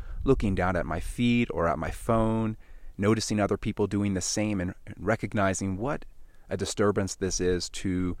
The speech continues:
our posture, and it can really have an adverse effect on our emotional and psychological well-being. So if you have the opportunity now, while you're listening to this podcast, look out into the distance as far as you can.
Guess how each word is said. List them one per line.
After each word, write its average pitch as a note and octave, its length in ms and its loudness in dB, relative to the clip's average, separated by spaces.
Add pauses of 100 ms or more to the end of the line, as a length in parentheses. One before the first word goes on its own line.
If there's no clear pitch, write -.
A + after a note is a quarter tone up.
(240)
our F2 220 0
posture, A#2+ 680 2 (340)
and F#2 80 -4
it - 60 -4
can F#2+ 160 -2
really B2+ 240 2
have F2 260 0
an E2 140 -2
adverse F2+ 360 0
effect F2 540 -4
on E2+ 480 -4
our E2+ 460 -2
emotional A2+ 640 2
and G#2 120 -2
psychological G2+ 600 2
well-being. F2+ 500 0
So F2+ 300 0
if - 180 -4
you A2 80 2
have A#2+ 280 0
the B2+ 100 4
opportunity A2+ 520 0
now, B2+ 380 0
while F#2+ 300 2
you're G#2 100 4
listening G#2+ 360 2
to A2 100 -4
this G#2+ 140 0
podcast, - 640 -4 (640)
look E3 240 -2 (160)
out C3+ 260 2
into A#2 180 -2
the G2+ 120 2
distance G#2 520 0 (280)
as - 160 -2
far A2 560 2
as F#2 420 -2
you F2 80 -6
can. E2+ 460 -4